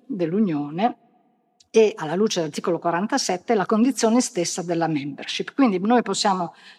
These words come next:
eh, definire questo articolo due come la Grundnorm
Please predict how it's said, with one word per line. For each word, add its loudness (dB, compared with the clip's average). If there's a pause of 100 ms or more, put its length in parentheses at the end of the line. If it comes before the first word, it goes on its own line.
(140)
eh, -10
definire 4
questo 2
articolo -2
due 6
come 0
la 2
Grundnorm 2